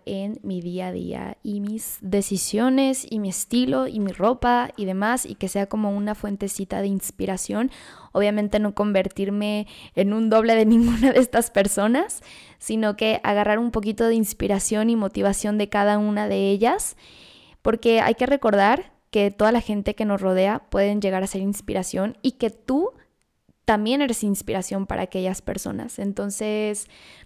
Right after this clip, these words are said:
recordar eso, no querer hacer el plagio, sino como agarrar un poquito de eso que te inspira y transformarlo a tu manera. Em,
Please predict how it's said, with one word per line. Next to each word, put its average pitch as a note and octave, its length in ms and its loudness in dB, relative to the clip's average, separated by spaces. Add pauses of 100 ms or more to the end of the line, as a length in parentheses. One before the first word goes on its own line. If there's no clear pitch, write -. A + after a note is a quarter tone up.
recordar A3+ 420 0
eso, A3+ 380 2 (600)
no A#3 220 4
querer C4 220 4
hacer B3 220 0
el A3+ 100 -2
plagio, A3 420 0
sino G#3 360 -2
como G#3 480 -4
agarrar G3+ 520 0
un G#3 180 -2
poquito G#3 540 -4
de G3 180 0
eso G3 220 -6
que G3 100 -6
te F#3+ 120 -10
inspira A3+ 760 0
y G#3+ 120 -8
transformarlo F#3+ 1040 -4 (220)
a F#3+ 100 -6
tu F#3+ 160 -6
manera. F#3 500 -6 (800)
Em, A#3 680 2